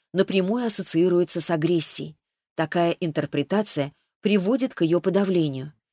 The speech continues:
Теперь вы испытываете стыд и сильную тревогу. На примерах мы видим, как вторичные эмоции могут мешать нам осознать истинные чувства, затруднять понимание своих внутренних процессов и ситуации.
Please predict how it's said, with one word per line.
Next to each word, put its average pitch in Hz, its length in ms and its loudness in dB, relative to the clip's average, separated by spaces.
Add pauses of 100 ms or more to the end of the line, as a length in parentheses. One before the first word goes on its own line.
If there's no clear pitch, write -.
(160)
Теперь 262 300 2
вы 226 160 2
испытываете 165 640 0
стыд - 500 -2 (120)
и 262 80 -2
сильную 156 480 -2
тревогу. 147 540 -2 (760)
На 165 120 0
примерах 175 520 2
мы 156 160 0
видим, 240 340 -2
как 277 220 -2
вторичные 160 640 -2
эмоции 220 400 -2
могут 214 340 0
мешать 185 460 0
нам 226 320 -2 (300)
осознать 208 680 0
истинные 185 480 -2
чувства, 139 460 -6 (260)
затруднять 165 640 2
понимание 156 600 0 (140)
своих 160 380 2
внутренних 165 560 0
процессов 240 720 0
и 247 80 -2
ситуации. 151 720 -6